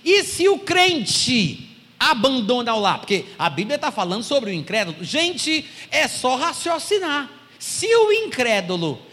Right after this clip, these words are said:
deixa a família, um homem que não tem princípios da palavra, deixa a família, um crente que deixa, será que ele não está sendo pior do que o incrédulo?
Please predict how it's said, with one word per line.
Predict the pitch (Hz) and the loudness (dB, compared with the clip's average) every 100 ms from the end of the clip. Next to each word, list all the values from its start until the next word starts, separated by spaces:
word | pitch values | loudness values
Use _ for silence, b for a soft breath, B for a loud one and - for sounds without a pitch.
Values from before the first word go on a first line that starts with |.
| - | 0
deixa | 240 392 392 339 330 | 2 4 2 0 -2
a | |
família, | - 311 247 202 202 | -2 -4 -4 -4 -2
um | 226 | 2
homem | 302 330 | 2 0
que | 277 | -4
não | 277 | -4
tem | 277 | -4
princípios | 240 240 - 277 277 214 | -4 -6 -4 -6 -6 -4
da | 254 | -2
palavra, | 240 185 151 | 0 0 -2
deixa | 160 254 247 226 | 0 0 0 -6
a | |
família, | 196 220 311 214 - B B - | -6 -4 -4 -6 -12 B B -2
um | 403 427 262 | 0 0 -4
crente | - 302 320 262 247 | -2 0 0 -2 -6
que | - 226 | -6 -6
deixa, | 160 294 415 381 - 202 147 110 - - | 2 4 4 0 -2 -2 -2 -6 -18 -18
será | - 339 359 | -10 -6 -4
que | 311 | -4
ele | 294 | -4
não | 262 247 | -4 -6
está | - 233 | -4 -4
sendo | - 233 208 | -2 -4 -4
pior | - 302 269 320 | -2 2 6 6
do | 311 | 4
que | 277 | 0
o | 269 | 0
incrédulo? | 254 233 262 392 | 0 0 0 -2